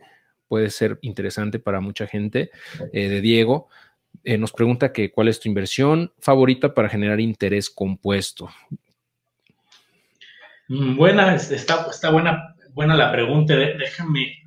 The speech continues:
Speaker 2: de-, déjame pensar así como la favorita, porque al final del día, pues mira, ahorita de, de corto plazo está bien atractivo, la verdad es que está bien atractivo lo que están pagando la,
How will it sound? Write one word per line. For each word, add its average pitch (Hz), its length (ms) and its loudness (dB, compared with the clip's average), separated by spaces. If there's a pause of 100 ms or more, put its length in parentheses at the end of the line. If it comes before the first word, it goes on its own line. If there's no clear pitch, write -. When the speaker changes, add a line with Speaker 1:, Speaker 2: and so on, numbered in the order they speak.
Speaker 2:
de-, 156 180 -6
déjame 156 400 -4 (200)
pensar 120 380 -2
así - 100 -2
como 139 180 2
la 117 160 -2
favorita, 127 880 0 (720)
porque 123 200 0
al 120 100 4
final 147 360 2
del 151 160 4
día, 156 220 6
pues 180 100 4
mira, - 360 2 (600)
ahorita 208 420 4
de, 151 240 2
de - 140 2
corto 240 300 4
plazo 208 220 4
está - 120 -6
bien 185 160 2
atractivo, 156 720 -2
la 117 140 -6
verdad 113 140 -2
es - 80 -6
que - 20 -16
está 135 140 -6
bien 139 140 -2
atractivo 123 440 -4
lo 110 80 0
que - 80 -10
están 107 200 -8
pagando 117 360 -2
la, 101 160 -6